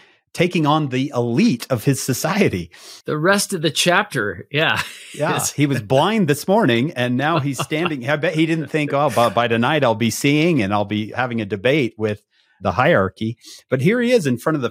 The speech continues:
Speaker 1: Pharisees, and who his own parents are scared of. You can tell when they bring his parents in, uh, they're scared of, and they're saying, "What happened?" And he said, "I already told you what happened. Would you want me to tell you again? Would you be his disciples?"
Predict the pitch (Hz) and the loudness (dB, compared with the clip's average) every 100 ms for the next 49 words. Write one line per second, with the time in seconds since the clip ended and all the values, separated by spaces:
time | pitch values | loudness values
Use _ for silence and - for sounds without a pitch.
0 | - 180 240 240 - 90 90 143 - _ | -6 -4 0 0 -2 -8 -10 -10 -14 _
1 | _ _ 110 107 107 104 101 - - 127 | _ _ -6 -4 -2 -2 -4 -8 -4 0
2 | 143 113 - 147 226 - 175 233 - - | 2 0 0 0 0 2 0 0 -4 -8
3 | - 127 233 147 - 120 131 107 - 196 | 0 2 2 0 -2 -4 -2 0 2 2
4 | 98 95 101 107 117 117 95 - - 196 | 2 0 0 0 2 2 0 -4 -2 0
5 | 151 87 87 87 110 - 92 95 - - | -2 -4 -10 -12 -14 -14 -18 -18 -12 -6
6 | 156 156 - 170 123 190 101 113 120 - | -4 -4 -6 -4 -2 -4 -2 0 2 0
7 | 107 107 117 120 175 233 - 87 92 95 | 0 2 4 4 4 2 -2 -4 -4 -6
8 | 110 127 139 190 214 196 - 196 254 196 | -6 -4 -2 0 0 -2 2 2 2 0
9 | 185 92 90 87 78 - 90 92 107 101 | -2 -4 -4 -8 -12 -16 -20 -20 -14 -6
10 | 107 143 147 123 113 139 147 123 110 101 | -2 0 0 -2 -2 2 2 2 0 2
11 | 104 180 220 92 98 120 135 123 - 98 | 2 2 2 2 0 2 2 0 -2 -6
12 | - 117 143 226 240 | -2 -2 -2 -6 -8